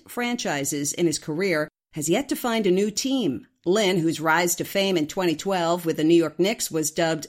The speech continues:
Linsanity, has recently struggled to make an impact on the court. The Harvard graduate and only Asian American player to earn a championship ring logged just one minute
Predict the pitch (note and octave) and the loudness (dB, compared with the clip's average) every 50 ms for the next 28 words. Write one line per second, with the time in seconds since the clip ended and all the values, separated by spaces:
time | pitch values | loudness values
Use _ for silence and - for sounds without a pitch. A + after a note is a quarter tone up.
0 | _ _ - D#3+ D#3+ E3 F3+ F3+ E3+ E3+ E3+ - - A#3 C4 D4 C4+ G3+ C#3 D3 | _ _ -8 -4 0 2 2 4 4 4 2 0 -2 -2 -2 0 0 0 0 -2
1 | D3 C#3+ D#3+ - _ _ - A#3 A3 G#3+ A3+ B3+ F4 G#4 G#4 B4+ G4+ F#4 E4 - | -2 -4 -6 -8 _ _ 0 0 0 0 0 -2 -2 -2 -2 -2 0 0 0 0
2 | - - - C4 B3 F#3 D3+ C#3+ - F3 F3 F3 E3+ - D3+ - - G3+ A3 - | -2 -4 -4 -4 -4 -2 -4 -4 -2 0 2 2 2 0 -2 -2 -2 -2 -2 -2
3 | F#3+ D#3 D3 D3+ - - E3 D#3 D3+ D3 - A3+ A#3 F3 - - - - - _ | -2 -2 -4 -2 -2 -2 -2 -2 -2 -4 -2 -2 -2 -2 -2 -6 -10 -20 -20 _
4 | _ _ - D3 C#3+ - F3+ G3+ G#3 G3+ G3 F3+ D#3+ D#3+ E3+ E3+ D#3 D3+ D3 D#3 | _ _ -6 -6 -4 0 2 2 2 2 0 -2 -2 0 2 2 2 2 0 0
5 | C#3+ E3 G3+ - - F3 F3 F3 - - _ - G#3+ A#3 C4+ D4+ D#4+ E4+ E4+ E4 | -2 -2 -2 -4 -2 0 0 0 0 -2 _ -2 0 2 2 4 4 4 4 2
6 | - - B3 B3 A#3+ A#3+ A3+ G#3 G3+ G3 F#3+ F#3+ F#3 F#3 F3 D3+ D3 - G#3+ G3 | 2 0 0 0 0 -2 -2 -2 -2 -2 -2 -2 -2 -2 -2 -2 -2 -2 -2 0
7 | E3+ D3 C#3+ - - F3 F3 E3 D3 - - - G#3 G#3+ A3+ - G3+ D#3 D3+ D3+ | 0 0 -2 -2 0 0 2 2 0 -2 -4 -6 -6 -6 -4 -2 0 0 0 0
8 | - D3 - - G3 B2+ C#4 G#3+ E3 D#3 D#3+ - _ _ _ - D#3 D#3+ F3 F#3 | -2 -4 -4 -4 -2 -2 0 0 0 0 -2 -4 _ _ _ -6 -2 0 2 2
9 | F#3 F3+ F3 - E3+ D#3 - - C#3 C#3+ D3 D#3+ G3+ C4+ D4+ D4+ D4+ E4 C#4+ E3 | 2 0 0 -2 -2 -2 -4 -6 -10 -8 -4 0 2 4 6 6 6 6 4 2
10 | - - - - | 0 -4 -8 -8